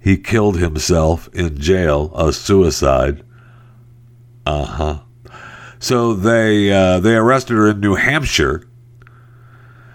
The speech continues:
and, uh, she is now being charged with conspiring with Jeffrey to sexually abuse children as young as fourteen and for lying about her alleged conduct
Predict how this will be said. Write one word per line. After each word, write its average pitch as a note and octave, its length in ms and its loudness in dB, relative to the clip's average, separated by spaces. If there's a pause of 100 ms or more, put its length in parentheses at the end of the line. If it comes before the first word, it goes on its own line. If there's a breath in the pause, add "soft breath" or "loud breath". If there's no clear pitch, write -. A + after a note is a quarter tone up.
(300 soft breath)
and, G#2 680 -2
uh, F#2+ 220 4
she G#2+ 340 2
is F#2+ 320 4
now G2+ 200 2
being G2 260 0
charged G2+ 380 -2
with F#2 180 0
conspiring B2 1080 -2 (840 soft breath)
with - 280 2
Jeffrey F#2+ 680 2 (100)
to F2 260 2
sexually A2+ 640 2
abuse G2+ 400 2
children G#2+ 580 -2
as F#2 400 0
young A2+ 240 2
as F#2+ 200 0
fourteen F2+ 800 -2
and F2 360 -2
for E2+ 280 0
lying G#2+ 720 -2
about G2 460 0
her F2+ 180 0
alleged F#2+ 720 -2
conduct F2 720 -4